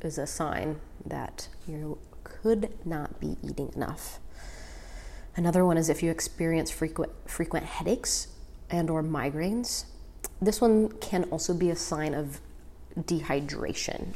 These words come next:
or lack of mineral balance. So, um, sometimes I'll get those and it's a particular feeling and I'm like, "Oh,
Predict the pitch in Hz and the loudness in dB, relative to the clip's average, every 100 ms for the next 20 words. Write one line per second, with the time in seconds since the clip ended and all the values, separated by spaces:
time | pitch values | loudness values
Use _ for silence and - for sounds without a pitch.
0 | - 165 156 113 - 151 151 - 151 156 | 0 4 4 4 2 2 2 0 0 0
1 | 143 78 92 143 - - 78 - - 151 | -2 0 0 0 -2 -2 -4 -6 0 0
2 | 151 - - - - - - 165 151 117 | 0 -4 -10 -10 -10 -12 -4 -2 0 -2
3 | 165 165 - - - - - - - - | -2 -4 -10 -14 -10 -10 -10 -14 -14 -12
4 | - 196 180 165 156 147 - - 185 185 | 0 4 6 6 4 2 0 2 2 4
5 | 156 156 - - - - 156 156 - - | 2 0 -2 -2 -2 2 2 2 0 -6
6 | 131 160 160 147 123 143 143 - | -4 -4 -4 -4 -4 -2 -2 -4